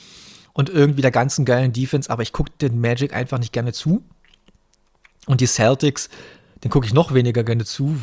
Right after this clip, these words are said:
weil die meistens Four bis Five Out spielen. Deswegen, äh, hab ich die Serie relativ geskippt, vier eins. Nächste Runde dann gegen die Knicks. Ja.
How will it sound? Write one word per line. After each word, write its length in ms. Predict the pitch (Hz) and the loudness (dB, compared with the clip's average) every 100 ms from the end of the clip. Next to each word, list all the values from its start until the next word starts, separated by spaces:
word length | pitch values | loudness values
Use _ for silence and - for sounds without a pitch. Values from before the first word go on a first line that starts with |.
| 107 | 0
weil 420 | 110 117 120 120 | 2 4 4 2
die 100 | 120 | 2
meistens 380 | 113 113 117 - | 0 -2 -4 -6
Four 260 | - 127 | 0 0
bis 140 | 120 - | 0 -4
Five 280 | - 98 - | -2 -2 -4
Out 220 | - - | -10 -10
spielen. 300 | - 113 - - - - - - - - | -8 -8 -8 -16 -20 -20 -20 -20 -20 -6
Deswegen, 720 | 120 - 123 120 120 113 110 - - | -4 -2 2 4 4 0 -4 -8 -4
äh, 480 | 110 113 113 104 98 _ _ _ _ _ - | 0 2 2 0 -4 _ _ _ _ _ -6
hab 200 | - 135 | -2 0
ich 120 | 131 | 0
die 100 | 127 | 0
Serie 320 | 117 120 120 | 2 2 2
relativ 300 | 123 120 - | 2 -2 -6
geskippt, 360 | - - 165 - | -10 -2 -2 -2
vier 240 | - 127 | -2 0
eins. 460 | - 120 135 127 - _ _ _ _ _ _ _ _ _ _ _ _ - | 2 2 2 0 -8 _ _ _ _ _ _ _ _ _ _ _ _ 0
Nächste 340 | 131 - - | 2 2 2
Runde 220 | 123 131 | 4 4
dann 160 | 113 113 | 2 0
gegen 140 | 110 | -2
die 80 | 107 | 0
Knicks. 420 | 117 139 - - _ _ _ _ _ _ _ _ - - _ _ _ _ _ _ _ | 0 0 -4 -10 _ _ _ _ _ _ _ _ -20 -20 _ _ _ _ _ _ _
Ja. 280 | - 104 98 | 0 2 2